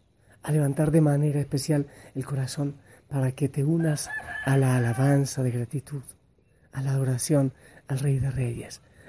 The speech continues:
al Señor de Señores. Creo que hace días no escuchas muy bien los conciertos que hay aquí en el Monte Tabor. Es probable que no,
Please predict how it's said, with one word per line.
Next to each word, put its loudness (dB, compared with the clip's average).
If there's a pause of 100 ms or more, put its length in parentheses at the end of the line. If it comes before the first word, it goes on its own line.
al 0
Señor -2
de -12
Señores. -18 (2750)
Creo 2
que -2
hace 2
días 4
no 4
escuchas -4
muy 2
bien 0 (560)
los -10
conciertos -4
que -8
hay 0
aquí -6 (300)
en -2
el 2
Monte 0
Tabor. -6 (4000)
Es -10
probable 0
que -6
no, -6